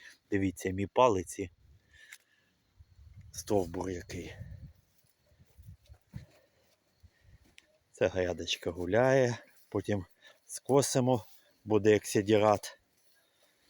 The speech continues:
Посадимо поздню капусту. Так, морква. Салат вже їмо.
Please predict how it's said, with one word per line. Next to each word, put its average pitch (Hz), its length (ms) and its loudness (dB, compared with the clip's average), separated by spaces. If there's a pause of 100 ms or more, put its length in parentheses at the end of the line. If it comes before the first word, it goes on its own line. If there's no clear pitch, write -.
(540)
Посадимо 113 680 0 (1700)
поздню 110 320 2
капусту. - 640 -6 (1080)
Так, 101 300 -2
морква. 117 720 0 (3250)
Салат 98 600 2
вже 107 280 2
їмо. 123 680 2